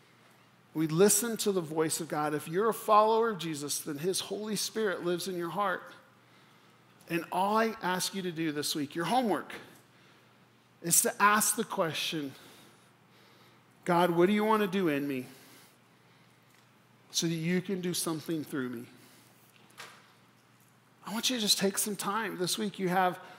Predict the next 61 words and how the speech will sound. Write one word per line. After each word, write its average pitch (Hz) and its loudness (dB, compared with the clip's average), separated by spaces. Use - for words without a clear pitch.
you 196 2
have 190 4
all 226 8
kinds 240 0
of 214 -2
information, 190 0
your, 170 -2
your 160 0
life 175 0
group. 196 -4
If, 165 -4
if, 160 -4
and 165 -4
if 156 -4
you're 170 -4
not 190 2
in 214 0
one, 208 -2
you're 180 2
gonna 180 0
hear 202 2
in 202 0
a 190 -4
moment 185 0
about 165 -2
how 160 0
you 190 0
can 170 -6
join 175 -2
one 185 -2
for 175 -6
just 165 -4
the 180 -6
next 175 -6
six - -4
weeks. 185 -4
And 180 2
as 185 0
you 180 -2
spend 214 0
time 214 2
with 180 -2
the 180 0
Lord, 196 4
ask 196 0
him, 214 -2
"What 190 0
do 220 -2
you 233 -2
want 240 -2
me 240 -2
to 220 -6
do? 220 -2
What 196 2
do 240 0
you 269 2
want 277 0
to 262 -2
do 262 -2
in 269 0
me? 170 -2